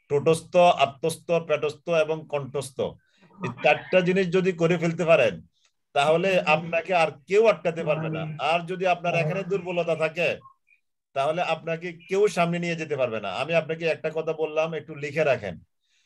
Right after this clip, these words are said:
আপনি যদি এই জিনিসগুলো আত্মস্থ করতে পারেন, তাহলে আপনাকে কোরআন হাদিস বোঝার ক্ষেত্রে কেউ আটকে রাখতে পারবে না।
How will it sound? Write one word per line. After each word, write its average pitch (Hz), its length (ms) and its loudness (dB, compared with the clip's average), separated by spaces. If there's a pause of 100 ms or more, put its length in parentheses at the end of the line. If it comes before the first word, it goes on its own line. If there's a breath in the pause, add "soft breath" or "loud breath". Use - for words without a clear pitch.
(200)
আপনি 151 300 0
যদি 170 320 0
এই 180 280 0
জিনিসগুলো 180 580 -2
আত্মস্থ 165 540 -4
করতে 180 320 -4
পারেন, 180 360 2
তাহলে 165 320 2
আপনাকে 165 600 -4
কোরআন 170 320 -2
হাদিস 165 300 -2
বোঝার 160 300 -2
ক্ষেত্রে 170 320 -8
কেউ 202 320 4
আটকে 202 260 4
রাখতে 165 280 0
পারবে 131 240 0
না। 98 220 -6